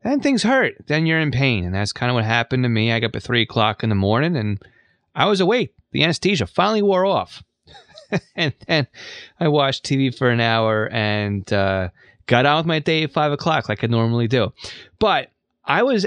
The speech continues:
out of reach from my scanner. Yes, I brought a scanner radio in the hospital with me, figuring, "Hey, you know, while I'm in this hospital bed here, recovering, waiting for the doctors to poke me and prod me and look at things."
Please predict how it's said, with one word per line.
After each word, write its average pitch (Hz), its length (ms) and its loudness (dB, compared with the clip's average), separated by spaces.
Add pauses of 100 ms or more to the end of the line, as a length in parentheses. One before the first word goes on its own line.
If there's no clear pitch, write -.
out 151 260 2
of 127 340 0
reach 120 260 0
from 113 280 -2
my 107 140 0
scanner. 101 420 -2
Yes, 123 460 -2 (400)
I 151 420 2
brought 139 400 0
a 135 160 -2
scanner 139 640 0
radio 139 560 2 (140)
in 170 360 2
the 156 220 2
hospital 139 560 0
with 113 220 0
me, 113 200 0
figuring, 160 460 0
"Hey, 190 180 0
you 143 220 -2
know, 139 140 0
while 139 200 2
I'm 185 120 0
in 196 60 0
this 180 160 0
hospital 185 280 0
bed 123 200 2
here, 131 380 0 (540)
recovering, 139 680 0
waiting 127 240 2
for - 120 -4
the 147 80 2
doctors 147 480 0
to 151 100 -2
poke 147 340 -2
me 156 140 2
and 135 100 -2
prod 151 380 -2
me 151 200 0
and 117 140 0
look 147 180 0
at 151 120 -2
things." 113 400 -2